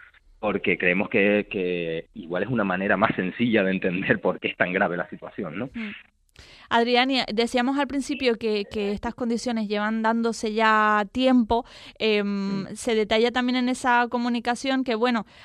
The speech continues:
Speaker 2: a pesar de que, eh, se tomaba medidas desde el ayuntamiento con respecto al, a la empresa adjudicataria del servicio, Cruz Roja, eh, Española en este caso,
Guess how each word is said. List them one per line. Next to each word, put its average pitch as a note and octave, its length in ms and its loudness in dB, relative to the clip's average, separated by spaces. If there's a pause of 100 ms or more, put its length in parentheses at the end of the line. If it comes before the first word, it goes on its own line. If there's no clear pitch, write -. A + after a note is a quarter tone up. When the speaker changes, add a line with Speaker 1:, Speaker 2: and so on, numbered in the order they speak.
Speaker 2:
a A3 120 4
pesar A#3 460 4
de B3 160 0
que, A3 840 2
eh, G#3+ 40 0
se G#3 160 -6
tomaba G#3+ 500 2
medidas B3 600 2
desde A3+ 320 0
el A3 80 2
ayuntamiento A3+ 800 2
con G#3+ 160 -2
respecto G#3+ 500 -4 (260)
al, G#3 640 2
a G#3 120 2
la G3+ 80 2
empresa A#3 420 4
adjudicataria A3 680 2
del G#3 240 0
servicio, A#3+ 540 -2
Cruz G#3+ 200 -4
Roja, A3 580 2
eh, G#3+ 440 -2
Española A3+ 500 2
en A3 80 0
este A#3 220 -4
caso, C4 400 0